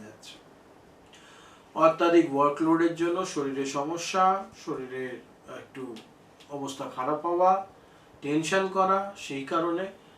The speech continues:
স্ট্রেস বেড়ে যাওয়া, এই ধরনের প্রবলেম হওয়ার সম্ভাবনা জুলাই মাসে রয়েছে। জাতক বা জাতিকা উভয়ের ক্ষেত্রেই কিন্তু একটু লিভার ওরিয়েন্টেড প্রবলেম হতে পারে, বিষয়টিকে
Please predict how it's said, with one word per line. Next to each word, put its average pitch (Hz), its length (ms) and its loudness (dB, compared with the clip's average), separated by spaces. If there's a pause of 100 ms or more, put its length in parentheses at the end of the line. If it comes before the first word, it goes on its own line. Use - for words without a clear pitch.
(180)
স্ট্রেস 175 300 4 (100)
বেড়ে 175 260 4
যাওয়া, 190 200 2 (100)
এই 139 120 -2
ধরনের 135 340 -8
প্রবলেম 123 380 -10
হওয়ার 127 240 -10
সম্ভাবনা 135 480 -6 (480)
জুলাই 135 300 -4
মাসে 127 280 -12
রয়েছে। 160 300 -2 (1080)
জাতক 247 420 10
বা 339 80 6 (120)
জাতিকা 220 400 8 (140)
উভয়ের 190 440 6
ক্ষেত্রেই 185 520 0
কিন্তু 139 340 -2 (280)
একটু 175 200 -10 (220)
লিভার 196 460 0
ওরিয়েন্টেড 147 520 -2 (100)
প্রবলেম 131 440 -6
হতে 127 200 -12 (140)
পারে, 180 280 6 (540)
বিষয়টিকে 113 540 -10